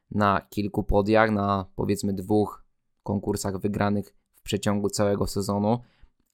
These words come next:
i to był maks. Także zresztą stereotyp tego Norwega, który wyskakuje jak Filip z Konopi, jest, myślę, znany każdemu, kto choć odrobinę obserwuje skoki narciarskie. Ale opisaliśmy sobie,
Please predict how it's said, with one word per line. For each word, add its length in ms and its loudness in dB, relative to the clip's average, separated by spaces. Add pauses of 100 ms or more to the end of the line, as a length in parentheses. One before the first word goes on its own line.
i 60 -8
to 140 2
był 140 2
maks. 500 4 (360)
Także 600 -2 (160)
zresztą 480 -4
stereotyp 840 4 (200)
tego 260 -2
Norwega, 500 4
który 320 0
wyskakuje 560 0
jak 200 0
Filip 320 -2
z 80 -10
Konopi, 460 0
jest, 200 -2
myślę, 280 -2
znany 300 0
każdemu, 480 -2
kto 360 0 (240)
choć 200 0
odrobinę 640 2
obserwuje 520 -2
skoki 300 -4
narciarskie. 640 2 (760)
Ale 160 4
opisaliśmy 580 4
sobie, 460 4